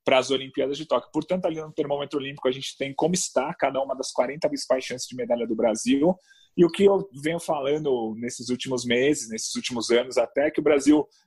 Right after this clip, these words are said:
deve conquistar ali vinte medalhas na Olimpíada de Tóquio, entre quatro e cinco de ouros, no nosso termômetro ali,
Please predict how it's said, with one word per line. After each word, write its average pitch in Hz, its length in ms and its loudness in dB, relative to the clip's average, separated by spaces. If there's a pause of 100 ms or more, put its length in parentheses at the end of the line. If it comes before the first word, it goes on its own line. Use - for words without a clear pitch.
deve 170 240 4
conquistar 165 440 -2
ali 147 420 2 (320)
vinte 170 320 -6
medalhas 135 420 -2
na 131 60 -6
Olimpíada 127 340 -4
de 117 180 -14
Tóquio, 160 520 2
entre 143 260 -6
quatro 143 400 2
e 135 40 -4
cinco 143 300 -10
de 123 140 -4
ouros, 165 320 2
no 123 120 -12
nosso 127 380 -2
termômetro 123 520 -6
ali, 123 260 2